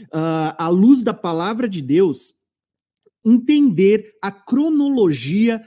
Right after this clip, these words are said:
do discurso escatológico de Jesus.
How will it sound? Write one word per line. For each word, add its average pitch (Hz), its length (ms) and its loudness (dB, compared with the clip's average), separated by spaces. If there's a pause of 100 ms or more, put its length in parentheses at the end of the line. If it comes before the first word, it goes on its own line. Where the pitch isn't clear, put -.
(160)
do 214 220 2
discurso 233 880 0
escatológico 202 1300 -6
de 156 260 -6
Jesus. 151 640 -4